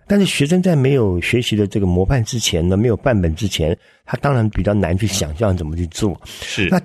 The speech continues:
Speaker 1: 父母亲把他送到学校来，当然就希望无非就是有更好的环境给他学习嘛。
Speaker 2: 是。
Speaker 1: 因为父母亲不见得走的路跟学生这个学子啊，他的子女一模一样。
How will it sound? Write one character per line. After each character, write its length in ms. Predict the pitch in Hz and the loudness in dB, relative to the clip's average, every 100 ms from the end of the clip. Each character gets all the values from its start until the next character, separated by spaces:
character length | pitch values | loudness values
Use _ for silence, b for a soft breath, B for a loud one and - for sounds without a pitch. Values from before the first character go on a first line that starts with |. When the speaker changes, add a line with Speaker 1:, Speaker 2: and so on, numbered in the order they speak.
| - | 0
Speaker 1:
父 140 | 240 | 2
母 100 | 151 | 2
亲 120 | 139 120 | 2 0
把 80 | |
他 100 | 98 | 0
送 160 | 104 120 | 0 0
到 100 | 107 | 0
学 200 | 92 95 | 0 0
校 120 | 104 | 0
来， 140 | 90 87 | 0 -2
当 160 | 95 | 0
然 80 | 90 | 0
就 100 | 95 | -2
希 240 | - - | -4 -2
望 140 | 92 85 | 0 0
无 100 | 104 | 0
非 160 | 117 | 0
就 140 | 110 107 | 0 0
是 80 | 101 | 0
有 80 | 82 | 0
更 200 | 117 90 | -2 -2
好 120 | 78 | -2
的 80 | 78 | -2
环 240 | 80 82 | 0 2
境 160 | 95 90 | 4 2
给 60 | |
他 140 | 78 80 | 2 0
学 260 | - 78 | 0 0
习 240 | 80 - 71 | 0 -2 -2
嘛。 100 | 71 | -2
Speaker 2:
是。 240 | - 101 | 0 0
Speaker 1:
因 60 | 85 | 0
为 60 | 139 | 0
父 100 | 156 | 2
母 100 | 120 | 2
亲 160 | 117 110 | 0 0
不 120 | 110 | 0
见 120 | 120 | 2
得 140 | 104 | 2
走 220 | 95 92 90 | 0 0 0
的 80 | |
路 180 | 113 120 | 2 0
跟 180 | 101 104 | 0 -2
学 200 | - 90 | 0 -2
生 240 | 92 101 | 0 0
这 80 | 101 | 0
个 80 | 92 | -2
学 260 | - 92 107 | -2 -2 0
子 240 | - 78 | -2 -4
啊， 140 | 73 | -6
他 120 | - 98 | -6 -4
的 140 | 92 - | -4 -2
子 180 | 101 | 0
女 240 | 107 90 - | 2 0 -2
一 80 | - | 0
模 200 | 104 80 | 0 0
一 120 | 85 | 0
样。 180 | 90 82 | 0 -2